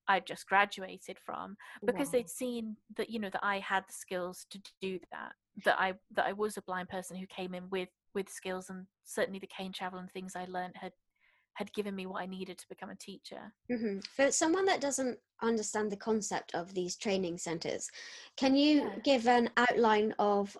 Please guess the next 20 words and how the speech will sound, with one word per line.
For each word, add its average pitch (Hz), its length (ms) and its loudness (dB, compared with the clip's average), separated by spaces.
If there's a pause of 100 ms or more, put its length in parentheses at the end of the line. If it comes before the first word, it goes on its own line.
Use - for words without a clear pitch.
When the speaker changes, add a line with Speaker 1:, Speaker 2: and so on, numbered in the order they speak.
Speaker 2:
of 202 180 0
what 226 160 6
it, 208 180 2 (120)
what 202 220 4
it - 160 0
does 214 460 6 (260)
for 220 380 8
your 208 220 8
independence 196 960 2
as 190 160 4
a 190 80 2
blind 190 320 4
person 175 480 0 (960)
and 196 100 0
the - 60 4
Speaker 1:
Yeah, 220 120 6
Speaker 2:
classes 226 380 0
you 220 120 -6
Speaker 1:
so 220 60 -12
Speaker 2:
take? 175 300 -4